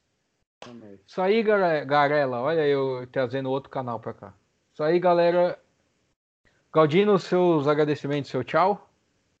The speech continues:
Speaker 1: É isso aí, Garela, tamo aí, espero que tenham gostado e, assim, canal é aberto aí, em breve todo mundo aí participando, comentando também.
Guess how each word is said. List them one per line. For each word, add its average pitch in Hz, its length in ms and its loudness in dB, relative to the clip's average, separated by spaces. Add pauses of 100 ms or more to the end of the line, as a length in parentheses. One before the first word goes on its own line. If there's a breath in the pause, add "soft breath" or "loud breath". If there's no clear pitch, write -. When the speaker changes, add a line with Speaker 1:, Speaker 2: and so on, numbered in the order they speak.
(200)
Speaker 1:
É 117 140 -8
isso 131 160 -10
aí, 143 180 0
Garela, 147 640 -2
tamo 127 220 -12
aí, 143 540 -8
espero 135 300 -14
que - 80 -20
tenham 135 180 -16
gostado 131 680 -10
e, 123 460 -10
assim, 107 420 -16 (460)
canal 120 260 -6
é 120 60 -2
aberto 120 440 -6
aí, 123 520 -8 (600)
em 120 60 -18
breve 120 220 -8
todo 131 200 -14
mundo 123 180 -10
aí 127 40 -6
participando, 120 680 -8
comentando 123 480 -12
também. 104 360 -12